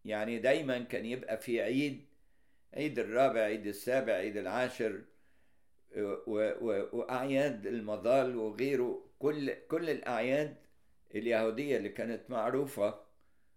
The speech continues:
في العهد القديم كانت مرتبطة بالصوم، يسبقها دايما صوم. الكنيسة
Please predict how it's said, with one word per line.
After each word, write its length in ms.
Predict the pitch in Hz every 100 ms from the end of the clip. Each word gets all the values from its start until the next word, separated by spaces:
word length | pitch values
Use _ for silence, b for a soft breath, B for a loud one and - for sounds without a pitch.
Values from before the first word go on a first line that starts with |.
| - _ _ _
في 100 | -
العهد 360 | 101 113 139 113
القديم 580 | 117 - 101 120 147 139
كانت 340 | 147 147 143
مرتبطة 720 | 139 139 - 170 156 143 -
بالصوم، 560 | 104 110 - 113 95 78
يسبقها 920 | 110 131 104 123 - - 147 151 147 b b b -
دايما 500 | 98 127 127 117 104
صوم. 300 | - 76 - - _ _
الكنيسة 760 | - 131 190 190 160 151 -